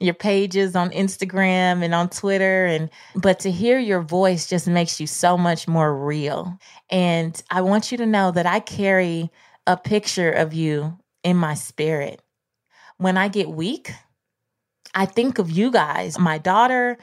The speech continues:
and my mother, they inspire me, and my husband motivates me. But you guys push me to get it done, especially during those seasons when it's just not easy, when I am being harassed, when someone is trying to take my peace, when I don't feel like it,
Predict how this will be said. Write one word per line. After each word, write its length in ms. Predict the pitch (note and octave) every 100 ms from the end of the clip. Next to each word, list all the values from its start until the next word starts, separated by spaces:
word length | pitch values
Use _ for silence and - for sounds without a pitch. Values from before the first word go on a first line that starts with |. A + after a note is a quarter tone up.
| - _
and 100 | F3+
my 140 | F3 E3+
mother, 360 | F3+ G#3 A3
they 200 | G#3+ F#3
inspire 640 | E3 D#3+ - E3+ F3+ G3 G3
me, 240 | G3 F#3+
and 80 | F3
my 140 | D3+
husband 500 | D#3+ G3+ G3+ F#3+ G3+
motivates 680 | F3 F#3 G3 F#3+ F3+ F3+ -
me. 360 | F3+ F3 E3 E3 - - E3
But 140 | G3
you 200 | F3+ A#3+
guys 380 | C4+ C4+ G#3+ E3+
push 320 | - A3 A3+ G#3+
me 140 | G3
to 80 | E3
get 240 | D3+ F3
it 160 | D#3 D3
done, 440 | D3+ C#3+ E3 F3 - _ _ _ _ _
especially 1000 | G3+ F#3 - - A#3 A#3 - B3+ B3 B3 - _ _ _ _ _
during 460 | E3 G3 G3+ G3+ G3
those 220 | F3+ F3+
seasons 580 | - F#3+ F#3 F3+ F3+ E3+
when 160 | F3 F3
it's 160 | E3
just 180 | F#3+ D3
not 340 | E3 D#3+ F3 -
easy, 580 | D#3+ D#3+ - C3+ E3 F3
when 180 | F3 F#3+
I 120 | F3+
am 280 | F3+ F#3+ F#3
being 260 | F3 D#3 D3
harassed, 540 | D3+ C#3+ - E3 -
when 140 | F3
someone 320 | F3 F#3 F3 F3
is 240 | F#3 F3
trying 220 | - D3+
to 60 | D3
take 220 | D#3+ D3
my 160 | C#3 C#3
peace, 400 | - C#3+ D3+ D#3+
when 160 | D#3+
I 80 | D#3+
don't 320 | D3 E3 G3
feel 240 | - E3 D3
like 300 | C3+ C#3 D3
it, 240 | C#3+